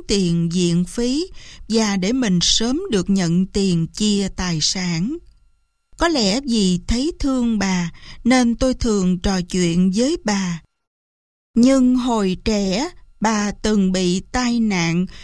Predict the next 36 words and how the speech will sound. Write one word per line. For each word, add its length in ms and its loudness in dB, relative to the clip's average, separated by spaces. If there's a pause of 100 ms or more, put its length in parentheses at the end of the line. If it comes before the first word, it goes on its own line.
(120)
dẫn 300 2
đến 260 0
hậu 320 -2
quả 480 -2
là 360 -2
teo 540 0
tiểu 240 0
não 440 0 (280)
nên 280 6
mất 260 2
khả 160 0
năng 340 0
ngôn 280 2
ngữ. 380 0 (800)
Tôi 140 2
nắm 320 0
tay 200 -2
bà, 400 -2 (300)
làm 320 4
nũng 360 2 (120)
với 260 2
bà. 400 -2 (600)
Bà 340 0
rất 300 -2
thích 260 -4
ngắm 380 0
nhìn 300 2
xem 420 -2
tôi 160 -2
đang 220 -2
làm 260 0
gì. 440 0 (760)
Một 240 2
lần 280 0
vào 160 -2
buổi 260 0